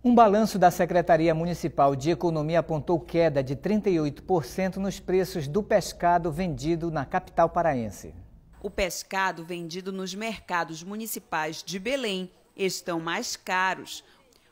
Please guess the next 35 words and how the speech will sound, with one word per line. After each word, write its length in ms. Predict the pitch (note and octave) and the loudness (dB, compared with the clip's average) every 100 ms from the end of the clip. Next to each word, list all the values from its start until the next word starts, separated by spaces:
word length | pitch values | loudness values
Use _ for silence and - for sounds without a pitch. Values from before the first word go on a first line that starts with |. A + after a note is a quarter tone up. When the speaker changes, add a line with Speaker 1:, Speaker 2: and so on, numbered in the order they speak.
| - | -10
Speaker 2:
O 80 | |
balanço 560 | F#3+ F3 D3 E3+ G#3 - | -2 0 0 -4 -6 -8
refere-se 720 | F3 E3 - G3+ G3 F3+ F#3 | -10 -10 -4 0 0 -2 -8
ao 40 | |
mês 280 | F3 G3 G#3+ | -8 -6 -8
de 160 | F#3 C4+ | -8 -8
julho, 580 | G#3+ F3 E3+ D3+ C#3 - - _ | -8 -6 -6 -6 -8 -14 -20 _
que 120 | G#3 | -12
mesmo 640 | F3+ E3+ F#3+ B3 A#3+ F#3 | -10 -4 0 0 -2 -12
com 220 | E3+ F3+ D#3+ | -12 -10 -8
a 40 | |
grande 340 | D3+ G3 B3+ | -8 -8 -8
procura, 520 | C4+ C#4+ - G#3+ G3+ G3+ _ _ | -10 -10 -6 -2 -2 -2 _ _
apresentou 640 | - F#3 F#3+ F3+ F3 F#3+ A#3+ | -8 -6 -6 -6 -8 -4 -6
queda 400 | B3+ G3+ F#3+ G#3+ | -2 0 0 -2
no 80 | A3+ | -6
valor. 500 | C4+ A#3+ D3+ - - _ _ _ | -4 -4 -4 -8 -20 _ _ _
Entre 280 | G#3+ A#3+ C#4 | -8 -6 -6
os 100 | - | -8
tipos 320 | A3 - G#3 | -10 -10 -10
de 140 | F3+ | -10
peixes 680 | A3+ G3+ F3+ D#3+ - D#3+ C#3+ | -10 -6 -4 -4 -8 -8 -8
que 140 | - G3 | -8 -8
sofreram 560 | A3 F#3+ F#3 F#3 F#3 | -8 -8 -6 -6 -6
maiores 560 | F3 E3 F3 F#3+ G#3+ G#3+ | -4 -4 0 -2 -2 -6
baixas 720 | F3+ F3+ F#3+ A3+ - D#3+ D3 | -4 0 2 0 -6 -12 -12
no 160 | E3 B3 | -12 -12
preço 540 | - F#3+ F#3 F3+ E3 | -4 -2 -2 -4 -8
no 100 | D3+ | -8
mês 260 | D#3+ G#3+ A#3 | -4 -4 -4
de 120 | C#4 | -6
julho 420 | A#3+ G#3+ G3+ G#3 - - - | -6 -4 -4 -6 -10 -20 -4
estão 400 | G#3+ - F3+ E3 | -4 -4 -8 -10
a 60 | D#3 | -12
pirapema, 920 | - G#3 C4+ C#4 - G#3+ G#3+ A3 | -14 -6 -6 -6 -6 -4 -2 -2